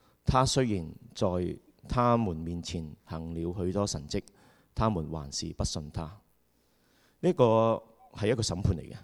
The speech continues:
耶穌離開呢班人啊，唔會再同佢講說話啦。呢個我哋要好好反省。我哋相信神，依靠神嘅時候係有限，有時間限制，我哋要把握機會。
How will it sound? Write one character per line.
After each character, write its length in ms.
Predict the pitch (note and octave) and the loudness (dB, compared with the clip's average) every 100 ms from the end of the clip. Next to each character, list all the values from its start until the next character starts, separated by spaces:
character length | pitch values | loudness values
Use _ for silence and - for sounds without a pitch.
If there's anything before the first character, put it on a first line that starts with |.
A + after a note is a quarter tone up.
| - - _ _ _ _ - | -20 -20 _ _ _ _ 2
耶 140 | A#2 | 6
穌 280 | A#2+ G3+ G3+ | 10 12 12
離 180 | C3+ F#2 | 12 8
開 240 | G2 C#3+ C#3+ | 2 8 8
呢 100 | D3 | 8
班 200 | C3+ C3+ | 6 4
人 240 | F#2 D2+ | 2 0
啊， 140 | - - _ _ _ _ _ - | -14 -16 _ _ _ _ _ -2
唔 220 | A2+ A#2 | 4 8
會 60 | C3 | 10
再 220 | C3 A#2 | 10 10
同 220 | G2 F2 | 6 2
佢 80 | F2+ | 0
講 220 | F2+ F2 | 2 0
說 180 | G#2 - | 0 -4
話 120 | E2+ C#2 - | -4 -6 -10
啦。 100 | - - _ _ _ _ _ _ _ - | -20 -20 _ _ _ _ _ _ _ 0
呢 100 | C3 | 2
個 160 | A2 F2+ | 2 2
我 100 | F2+ | 0
哋 80 | E2 E2+ | -4 -6
要 100 | E2 | -4
好 160 | E2+ | -2
好 140 | F#2 F#2+ | 2 2
反 220 | E2 D#2 | 2 -6
省。 240 | - D#2+ E2 | -6 -6 -4
我 120 | F#2+ | -2
哋 120 | F2+ | -2
相 220 | E2 A2+ | 0 -2
信 180 | A2+ F#2 | 0 -2
神， 180 | E2+ D2+ D2+ | -4 -8 -4
依 100 | G#2 | 0
靠 220 | G#2+ F2+ | 2 2
神 160 | D#2 D2+ | -2 -10
嘅 140 | D#2 D2+ _ - - - _ _ _ | -12 -14 _ -20 -20 -20 _ _ _
時 220 | - F2+ | -6 -6
候 180 | E2 E2 | -4 -6
係 140 | E2+ F2 | -4 -4
有 300 | D#2+ D#2+ D#2+ _ | -2 -4 -8 _
限， 200 | - D#2+ - - | -12 -12 -12 -6
有 140 | F2+ | -4
時 160 | - - | -2 -4
間 200 | E2+ D#2+ | -4 -4
限 160 | E2+ | -6
制， 120 | D2 | -4
我 120 | E2+ E2+ | -4 -4
哋 120 | E2 | -6
要 60 | |
把 180 | - D2+ | -4 -6
握 100 | F#2 | -6
機 200 | - G2+ | -4 -4
會。 120 | E2 | -2